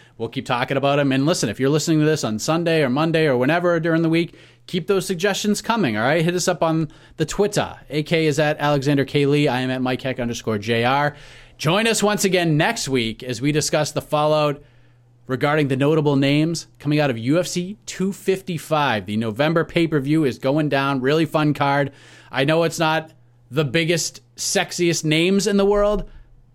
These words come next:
but there are some good freaking fights on this card. Of course, both flyweight titles are on the line. Deiveson Figueiredo makes his first title defense against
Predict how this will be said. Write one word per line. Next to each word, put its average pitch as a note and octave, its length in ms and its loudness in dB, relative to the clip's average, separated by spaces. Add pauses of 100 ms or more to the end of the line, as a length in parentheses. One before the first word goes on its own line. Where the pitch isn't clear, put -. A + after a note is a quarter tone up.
(160)
but C3 160 -2
there F3+ 180 2
are D#3 60 0
some C3 160 0
good D3+ 180 0
freaking D3+ 420 -2
fights C#3+ 300 -2
on B2 80 -4
this A#2 140 -8
card. A#2+ 260 0
Of A2+ 140 -10
course, C3+ 160 -2
both D#3 260 -2
flyweight D#3 320 0
titles C#3+ 320 0
are C3+ 100 2
on C3+ 100 0
the C3 60 -2
line. B2+ 320 -2
Deiveson C#3+ 300 -2
Figueiredo C3+ 600 0 (280)
makes C3 140 -8
his A#2+ 100 -12
first C#3+ 240 -4
title C#3 220 0
defense C3+ 340 -4
against B2+ 360 -4